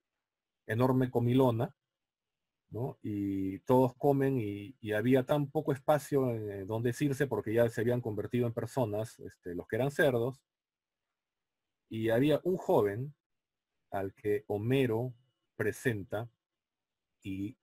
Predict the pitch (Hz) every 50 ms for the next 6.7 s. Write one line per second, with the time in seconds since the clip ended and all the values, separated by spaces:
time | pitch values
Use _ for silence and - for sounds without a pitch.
0 | _ - - 98 104 113 120 123 117 107 - - - 131 123 120 120 120 117 113
1 | 104 98 92 - 117 117 117 117 113 107 113 110 104 95 85 - - 92 92 95
2 | 92 98 101 113 123 123 127 123 - 117 110 - 107 110 113 113 - 113 107 117
3 | 127 131 131 113 104 101 107 113 - - 101 98 107 104 107 104 101 117 117 110
4 | - - 104 101 110 _ _ _ _ _ _ _ _ _ _ _ - 113 120 113
5 | 117 131 156 165 143 139 147 151 151 143 143 - - 170 160 147 131 117 _ -
6 | 165 147 - _ _ _ _ _ _ - 120 - -